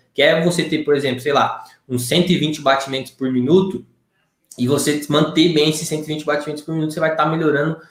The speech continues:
o seu limiar aeróbio, que é o primeiro limiar ali, o L um. No futebol, não tem espaço mais pra corrida contínua,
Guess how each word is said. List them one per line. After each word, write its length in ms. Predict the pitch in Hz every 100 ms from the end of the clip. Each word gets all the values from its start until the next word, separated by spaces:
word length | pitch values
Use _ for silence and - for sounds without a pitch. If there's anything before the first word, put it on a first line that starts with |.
| _
o 80 | -
seu 400 | 123 156 160 156
limiar 520 | 151 156 165 151 156
aeróbio, 720 | 160 156 123 135 127 104 98 - _ -
que 40 |
é 40 | 110
o 100 | 113
primeiro 380 | 127 123 131
limiar 400 | 127 127 127 123
ali, 220 | 127 120 117
o 100 | 117
L 220 | 160 131
um. 160 | 98 - - _ -
No 160 | 214
futebol, 760 | 202 185 151 180 196 123 - -
não 240 | 180 262 247
tem 160 | 196
espaço 480 | 240 - 165 170 -
mais 180 | 147 151
pra 160 | - 175
corrida 320 | 175 170 170
contínua, 720 | - 185 185 175 160 101